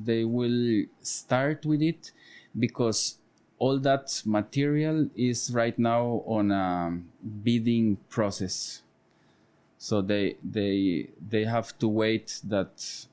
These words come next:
that the bidding process, uh, finish, and they have to pick a, a company that will install the asphalt, and they have an, an expectation of six to eight months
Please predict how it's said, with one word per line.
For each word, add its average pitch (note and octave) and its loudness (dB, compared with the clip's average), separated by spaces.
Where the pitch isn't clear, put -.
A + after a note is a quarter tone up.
that G2 -4
the G2+ -6
bidding G#2+ 2
process, A2+ -4
uh, F#2+ -4
finish, D3 2
and G2+ 2
they G#2 2
have A2 -2
to - -4
pick A2+ 0
a, G2+ 0
a G2 -2
company A#2+ 0
that G2+ -2
will A2 2
install A2+ 2
the B2+ 2
asphalt, F3 -2
and G#2+ 4
they A#2 4
have B2+ 4
an, A2 2
an G2+ -2
expectation A2 0
of G2+ 0
six - -4
to A2 0
eight A2 -2
months A2+ 2